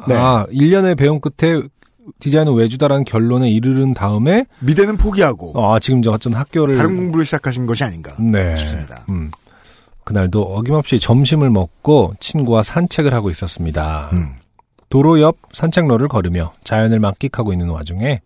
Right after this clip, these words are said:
Speaker 2: 어디선가 낯선 새소리가 들려왔습니다. 휘리르륵, 휘릭, 후르륵. 뭐, 이렇게 물음표가 있습니다.
Speaker 1: 네.
Speaker 2: 네. 어떻게, 저도 휘-, 새소리인데도 이렇게 끝을 올려 읽게 되네요.
Speaker 1: 띠리리릭? 띠리릭?
Speaker 2: 어.
Speaker 1: 모르겠어요.
Speaker 2: 띠리릭? 음.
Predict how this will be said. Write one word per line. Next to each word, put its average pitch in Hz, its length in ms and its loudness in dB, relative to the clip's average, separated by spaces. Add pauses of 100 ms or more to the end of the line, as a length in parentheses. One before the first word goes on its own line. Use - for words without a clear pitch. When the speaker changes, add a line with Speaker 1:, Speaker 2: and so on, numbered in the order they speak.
(100)
Speaker 2:
어디선가 107 440 -4
낯선 123 400 -2
새소리가 151 420 -2
들려왔습니다. 85 760 -8 (1200)
휘리르륵, 180 360 -2 (360)
휘릭, 262 260 0
후르륵. 247 380 -2 (920)
뭐, 135 140 0
이렇게 139 100 -4 (100)
물음표가 185 400 2
있습니다. 123 520 0
Speaker 1:
네. 123 160 2
Speaker 2:
네. 113 240 -2
어떻게, 139 360 -2 (440)
저도 180 240 2
휘-, 220 160 -2
새소리인데도 226 600 0
이렇게 202 180 -8
끝을 233 240 -2
올려 190 220 4
읽게 180 160 0
되네요. 95 380 0 (200)
Speaker 1:
띠리리릭? 196 400 0 (640)
띠리릭? 247 280 -4 (180)
Speaker 2:
어. 104 260 2
Speaker 1:
모르겠어요. 76 420 -2 (340)
Speaker 2:
띠리릭? 214 280 0 (380)
음. 80 60 -18